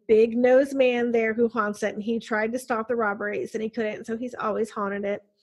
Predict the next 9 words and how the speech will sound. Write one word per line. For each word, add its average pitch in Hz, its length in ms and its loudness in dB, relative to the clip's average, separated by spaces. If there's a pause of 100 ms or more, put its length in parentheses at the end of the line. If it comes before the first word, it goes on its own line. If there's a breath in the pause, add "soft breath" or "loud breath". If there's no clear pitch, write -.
(420 loud breath)
But 269 160 4
whoever 294 480 2
leases 247 460 -2
the 226 120 2
space 196 520 -6
never 214 460 0
stays 202 420 0
this 185 240 -8
long. 208 400 -6